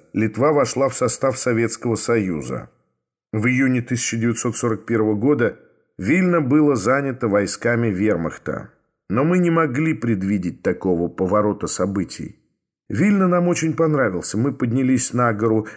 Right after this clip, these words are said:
Гедеминоса, погуляли по еврейским кварталам и прошли по набережным. Город имел особый запах с оттенком печного дыма. Угля почти не было,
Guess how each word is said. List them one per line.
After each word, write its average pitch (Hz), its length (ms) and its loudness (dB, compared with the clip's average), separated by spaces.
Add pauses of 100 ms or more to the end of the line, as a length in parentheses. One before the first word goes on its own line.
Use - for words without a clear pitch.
Гедеминоса, 120 920 0 (240)
погуляли 123 460 2
по 117 140 -4
еврейским 120 600 0
кварталам 117 680 2 (200)
и 113 80 -2
прошли 143 460 0
по 127 160 0
набережным. 82 800 -2 (440)
Город 120 420 0
имел 123 460 2
особый 110 540 0
запах 113 520 -2 (240)
с - 180 -8
оттенком 135 560 0
печного 139 480 0
дыма. 107 560 -2 (720)
Угля 113 320 2
почти 120 400 -2
не 147 200 2
было, 95 300 -2